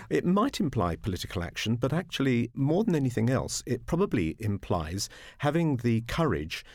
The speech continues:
to go against prevailing opinion and simply suggest that there are different ways of doing things. Um, you don't have to act politically to do that.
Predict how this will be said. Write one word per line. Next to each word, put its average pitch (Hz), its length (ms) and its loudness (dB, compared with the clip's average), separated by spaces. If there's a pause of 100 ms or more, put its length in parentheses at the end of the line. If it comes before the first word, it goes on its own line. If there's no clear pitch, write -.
(220)
to 117 400 4
go 156 220 4
against 117 440 0
prevailing 110 420 2
opinion 104 640 0 (360)
and 139 200 2
simply - 520 0
suggest 117 560 2
that 127 120 0
there 131 160 2
are 127 60 2
different 135 400 0
ways 131 240 2
of 139 100 -4
doing 143 280 2
things. 82 500 -8 (380)
Um, 127 280 2
you 151 200 2
don't 233 240 2
have - 140 -2
to 147 200 0
act 139 260 -2
politically 156 520 -2
to - 100 -6
do 85 200 -4
that. 104 280 -6